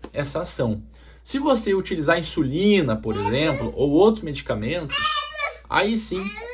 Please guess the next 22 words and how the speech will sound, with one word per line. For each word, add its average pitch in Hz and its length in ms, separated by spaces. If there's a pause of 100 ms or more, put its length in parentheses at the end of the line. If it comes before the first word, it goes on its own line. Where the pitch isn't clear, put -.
(160)
né, - 260 (300)
pelos 240 560
outros 170 260
medicamentos 160 580
pode 147 280
acontecer 151 560
hipoglicemia, 160 840 (260)
mas 214 380
em 190 100
monoterapia, 196 1040 (300)
é 131 60
o 135 60
que 180 120
que 392 120
é 370 40
isso? 539 240 (600)
As 554 80
pessoas 202 320
que 190 80
só 247 320
utilizam 196 420
metformina, 190 720